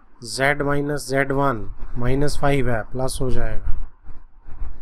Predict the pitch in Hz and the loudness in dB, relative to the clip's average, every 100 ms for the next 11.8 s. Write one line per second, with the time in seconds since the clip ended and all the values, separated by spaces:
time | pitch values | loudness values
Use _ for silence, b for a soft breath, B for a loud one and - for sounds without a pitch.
0 | - - - - - - - - 151 151 | -6 -6 -6 -6 -14 -20 -16 -12 -10 -8
1 | 151 - 156 - - 123 104 101 - - | -8 -6 -6 -4 0 0 0 -4 -10 -14
2 | - - - - - - - - - - | -14 -12 -10 -10 -8 -4 -4 -4 -10 -20
3 | - _ _ _ _ - - - 135 139 | -20 _ _ _ _ -20 -18 -18 -18 -12
4 | 170 147 139 147 139 135 131 120 127 120 | -10 -6 -4 -4 -6 -6 -4 -6 -6 -8
5 | 120 - 113 - 135 214 - - - - | -6 -4 -4 -6 -10 -14 -16 -12 -4 -2
6 | - - - - - - 131 117 - - | -2 -4 -10 -20 -20 -10 -4 -4 -6 -18
7 | - - - - - _ _ - - - | -8 -6 -6 -10 -20 _ _ -10 -6 -6
8 | - - - - - - - - - - | -8 0 0 2 0 -2 -4 -8 -4 -4
9 | - - - - - - - - - - | -2 -2 -2 0 -2 -4 -2 0 2 2
10 | - - - - - 143 170 - 180 175 | 0 -10 -18 -18 -4 -2 -2 -2 -4 -2
11 | - 143 156 165 147 139 - 180 | -2 0 0 -2 -4 -4 -2 2